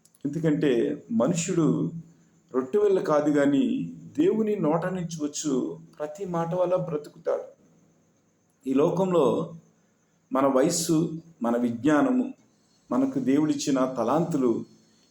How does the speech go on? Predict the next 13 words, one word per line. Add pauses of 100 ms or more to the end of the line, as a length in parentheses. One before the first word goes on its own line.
ఇవన్నీ
కూడా (260)
మన
భౌతికపరమైన
పరిపుష్టికే (120)
మనం
వాడితే, (640)
మరి
దేవుని
యొక్క
రాజ్య
సువార్తను (360)
లేదా